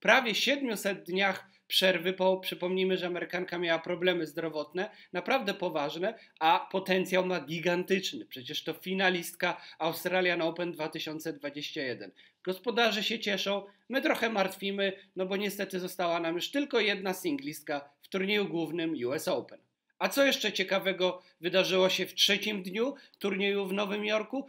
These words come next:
Przede wszystkim Karolina Woźniacka wyeliminowała z turnieju Petrę Kwitową.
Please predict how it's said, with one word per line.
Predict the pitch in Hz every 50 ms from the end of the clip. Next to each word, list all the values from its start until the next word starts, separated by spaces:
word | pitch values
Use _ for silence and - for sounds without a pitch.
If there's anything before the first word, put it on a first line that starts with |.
| - _ _
Przede | - 202 208 233
wszystkim | 226 240 233 233 - 214 190 185
Karolina | - 196 208 202 202 202 196 220 262 277 269 220
Woźniacka | 185 185 180 - 190 202 208 220 - - - 208 190
wyeliminowała | 151 185 180 175 180 175 185 180 175 175 185 185 202 233 240
z | 226 -
turnieju | - 180 165 175 180 190 190 196 190 - - - _ _
Petrę | 185 185 185 208 202 202 190
Kwitową. | - - 214 196 - 180 135 131 127 110 98